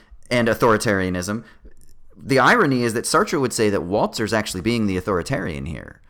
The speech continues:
<laughs> by thinking from totality, by having a sort of, like, claim on a universal, a false universal maybe, but having a claim on sort of, like,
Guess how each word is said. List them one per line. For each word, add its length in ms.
<laughs> 240
by 680
thinking 440
from 200
totality, 800
by 180
having 400
a 40
sort 240
of, 80
like, 360
claim 760
on 560
a 60
universal, 1200
a 60
false 360
universal 540
maybe, 260
but 440
having 240
a 40
claim 480
on 140
sort 240
of, 80
like, 260